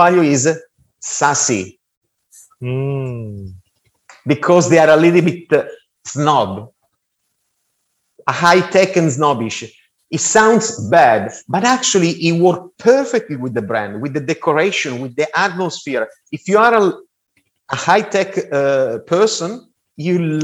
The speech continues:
Speaker 1: you're gonna love the brand.
Speaker 2: Mm-hmm. That's,
Speaker 1: And
Speaker 2: that have a brand for every style of
Speaker 1: every
Speaker 2: yours.
Speaker 1: brand for every style is important because you have different people. You are,
Speaker 2: Mm-hmm.
Speaker 1: uh, someone, I like something else.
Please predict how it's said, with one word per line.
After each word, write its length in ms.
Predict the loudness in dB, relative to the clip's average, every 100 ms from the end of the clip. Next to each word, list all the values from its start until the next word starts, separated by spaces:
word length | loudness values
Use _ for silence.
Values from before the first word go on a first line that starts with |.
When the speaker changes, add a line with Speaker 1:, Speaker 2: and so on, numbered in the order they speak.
| -6
Speaker 1:
you're 200 | -6 -4
gonna 240 | -2 -2
love 500 | -2 -2 -2 -2 -2
the 80 | -6
brand. 400 | -10 -10 -10 -14 -18 _ _ _ _ _ _ _ _ -6
Speaker 2:
Mm-hmm. 560 | -4 -4 -4 -6 -6 -12 _ _
That's, 220 | 0 2
Speaker 1:
And 200 | -2 -4 -2 2
Speaker 2:
that 160 | 2
have 180 | 4 2
a 60 | 2
brand 340 | 2 2 0
for 160 | -4 -4
every 380 | 0 0 0 -4
style 600 | -2 0 0 -2 -8 -14 _ _ _ _
of 80 | -2
Speaker 1:
every 200 | 2 2 2
Speaker 2:
yours. 80 |
Speaker 1:
brand 260 | 4 4 4
for 140 | 4 4
every 240 | 4 2
style 540 | -2 2 6 6 4 0
is 160 | -2 -2
important 580 | -4 -2 -2 -2 -6
because 360 | -6 -8 -12 -4
you 80 | -2
have 160 | 0
different 340 | -2 -4 -6 -6
people. 540 | -6 -2 -2 -2 -6 _ _ _
You 260 | -6 -2 2
are, 140 | 2
Speaker 2:
Mm-hmm. 160 | 2 0
Speaker 1:
uh, 40 | -4
someone, 500 | -4 -8 -4 -4 -6
I 300 | -6 -2 -2
like 220 | 2 0
something 420 | 0 -8 -8 -8
else. 400 | -4 -2 -2 -4